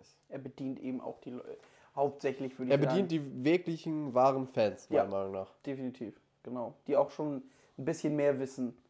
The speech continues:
Speaker 1: Genau.
Speaker 2: äh, mit in den Film tragen oder so. Und auch vielleicht diese kleinen Anekdoten mit mehr Detektivarbeit und so auch zu schätzen wissen, ja.
Speaker 1: Ich würd wirklich sagen, Leute, die diese Arkham-Spiele mochten, die werden diesen Film lieben.
Speaker 2: Ja.
Speaker 1: Die werden diesen Film lieben, auf jeden Fall.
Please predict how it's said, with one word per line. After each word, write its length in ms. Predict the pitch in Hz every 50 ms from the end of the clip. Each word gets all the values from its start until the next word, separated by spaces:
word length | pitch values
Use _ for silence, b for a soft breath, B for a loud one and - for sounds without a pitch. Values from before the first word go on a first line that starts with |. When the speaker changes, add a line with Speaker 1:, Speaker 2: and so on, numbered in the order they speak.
| _ -
Speaker 1:
Genau. 320 | 151 135 123 107 101 101 - _ _ _
Speaker 2:
äh, 340 | 131 127 123 123 117 101 107
mit 180 | 123 131 131
in 100 | - 131
den 140 | 127 127 123
Film 240 | - - 131 123 123
tragen 360 | - - 117 113 - 160 -
oder 180 | 123 127 131 -
so. 100 | - 117
Und 160 | 127 131 123
auch 120 | - 131
vielleicht 300 | - - 135 131 127 -
diese 140 | 131 123 131
kleinen 280 | 131 - 131 131 127 -
Anekdoten 540 | - 127 127 127 127 - 135 127 117 127 127
mit 160 | 117 - -
mehr 160 | 117 120 117
Detektivarbeit 720 | - 110 107 113 113 - - 127 - 123 - 135 127 117
und 120 | 120 120 123
so 180 | 123 117 117 B B B B B B B -
auch 120 | 120 -
zu 140 | - - 123
schätzen 320 | - 127 - - 117 104
wissen, 220 | 92 - - - -
ja. 100 | - - - _ _ _
Speaker 1:
Ich 140 | - - - 160
würd 100 | 139 139
wirklich 180 | 151 139 147
sagen, 320 | - 143 143 143 139 135 131
Leute, 280 | 131 143 139 139 139
die 100 | 127 127
diese 240 | 123 123 120 117 -
Arkham-Spiele 600 | 110 131 151 - 165 147 - - - 156 147 151
mochten, 480 | 143 147 143 139 - - 135 131 131 131
die 200 | - 120 113 110
werden 180 | 120 117 113 113
diesen 140 | 110 107
Film 220 | - - 107 101 101
lieben. 260 | 101 - - - - -
Speaker 2:
Ja. 180 | - 123 - - - _ _ _ _ _ _ _ _ _ _ _ _ _ _ _ _ _ _ _ _ _ _ _ _ _ _ _ _ _ _ _ _ _ _ _ _ _ _ _ -
Speaker 1:
Die 100 | 120 113
werden 140 | 110 110
diesen 120 | 107 104 101
Film 260 | - 110 104 98 98
lieben, 220 | 98 98 98 98 -
auf 200 | - 104 - -
jeden 240 | 104 104 104 104 101
Fall. 280 | - - - - 110